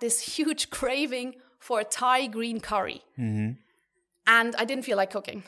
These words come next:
Speaker 1: <laughs> So I took a detour. I didn't walk straight into the tube, but I walked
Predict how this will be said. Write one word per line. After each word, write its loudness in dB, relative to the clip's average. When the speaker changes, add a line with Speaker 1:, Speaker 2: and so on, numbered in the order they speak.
Speaker 1:
<laughs> 8
So 4
I 4
took -4
a 0
detour. -2
I 2
didn't 2
walk 4
straight 4
into -4
the -4
tube, -8
but 0
I 2
walked -2